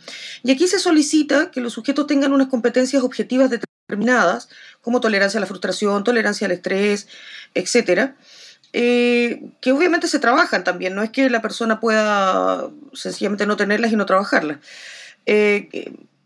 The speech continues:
que tenga buena comunicación, que tenga, por ejemplo, buena memoria, etcétera. Pero son elementos que se van trabajando. ¿Por qué se van evaluando permanentemente? Porque es necesario desde medicina aeroespacial, psiquiatría aeronáutica y psicología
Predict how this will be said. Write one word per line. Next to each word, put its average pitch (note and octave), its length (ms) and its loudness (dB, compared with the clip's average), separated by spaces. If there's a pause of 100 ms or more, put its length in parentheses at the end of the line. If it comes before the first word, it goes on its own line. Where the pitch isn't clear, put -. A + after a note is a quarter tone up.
(140)
que G#3 120 -2
tenga A#3 200 0
buena G#3+ 260 0
comunicación, C4 1080 2
que G#3+ 120 -8
tenga, G#3+ 240 -6
por G#3 120 -6
ejemplo, G3+ 220 -6
buena G3+ 180 -2
memoria, A#3+ 720 2
etcétera. A3 500 -2 (960)
Pero C4+ 300 4
son F4+ 180 -2
elementos E4+ 300 0
que D#4 80 -6
se C#4+ 80 2
van C#4 120 2
trabajando. G#3+ 520 -2 (480)
¿Por B3 160 0
qué E4 140 0
se F#4+ 100 0
van F4+ 140 2
evaluando E4 420 2
permanentemente? D#4 800 0
Porque C#4 300 0
es D4 80 2
necesario D4 580 2
desde G#3 220 -4
medicina G#3 400 0
aeroespacial, C4 680 2
psiquiatría F#3 440 -8
aeronáutica A#3+ 760 0
y - 80 -4
psicología B3+ 680 0